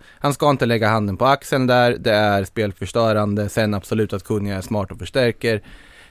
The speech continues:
Men det var där jag trodde på, så man blev ju ganska förvånad när det kommer, nej, straff och rött kort. Eh,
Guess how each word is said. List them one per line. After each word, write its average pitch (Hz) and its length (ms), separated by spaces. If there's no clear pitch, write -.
Men 117 120
det 135 100
var 147 140
där 117 180
jag 113 140
trodde 117 260
på, 120 160
så 107 60
man 113 140
blev 139 160
ju 143 60
ganska 113 280
förvånad 117 460
när 110 100
det 101 60
kommer, 98 360
nej, 135 180
straff 120 340
och 220 220
rött 113 160
kort. - 260
Eh, 107 300